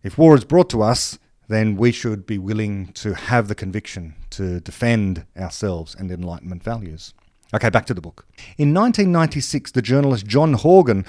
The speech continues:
caused something of a stir with his book, The End of Science, Facing the Limits of Knowledge in the Twilight of the Scientific Age.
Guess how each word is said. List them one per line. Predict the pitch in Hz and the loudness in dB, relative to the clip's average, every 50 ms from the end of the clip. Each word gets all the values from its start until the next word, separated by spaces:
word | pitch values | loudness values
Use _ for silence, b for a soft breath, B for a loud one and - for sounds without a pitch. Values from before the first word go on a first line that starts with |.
| B 139 B - | B -16 B -10
caused | - - 143 135 131 - | -2 0 0 2 2 0
something | - 175 185 185 - - 220 214 | -2 -4 -4 -4 -4 -4 -4 -2
of | 190 | -2
a | 185 | -2
stir | - - - - 208 196 170 131 120 120 | -4 -4 -2 0 2 4 6 6 6 4
with | 117 123 - | 2 2 -2
his | 131 110 - | -4 -4 0
book, | - 147 127 - - b b b b b b b b b b _ | 2 2 2 2 -2 b b b b b b b b b b _
The | 113 113 110 131 127 120 | -10 0 2 4 4 4
End | 117 117 110 110 | 4 4 2 2
of | 107 - | 0 0
Science, | - 143 165 175 151 104 85 - - - - - - - _ _ | 0 -2 0 0 0 -2 -4 -6 -8 -10 -10 -10 -10 -14 _ _
Facing | - - - 113 110 107 - 123 117 113 | -10 -4 -2 -2 -2 0 0 0 0 0
the | 113 | 2
Limits | 117 143 180 185 - - 127 | 2 2 2 2 0 -2 -4
of | 113 113 | -2 0
Knowledge | 123 123 120 117 107 95 - | 2 2 2 2 0 -2 -2
in | 107 | -6
the | 101 98 | -6 -6
Twilight | - - - 120 139 147 131 104 95 90 90 - - - | -6 -6 -2 0 2 2 2 2 -2 -4 -8 -10 -16 -20
of | - 90 | -18 -16
the | 92 90 | -14 -10
Scientific | - - 107 107 107 98 101 104 95 | -8 -6 -4 -4 -6 -6 -8 -8 -6
Age. | 101 107 113 107 101 95 92 90 - - - | -4 -4 -4 -4 -4 -4 -6 -8 -12 -16 -18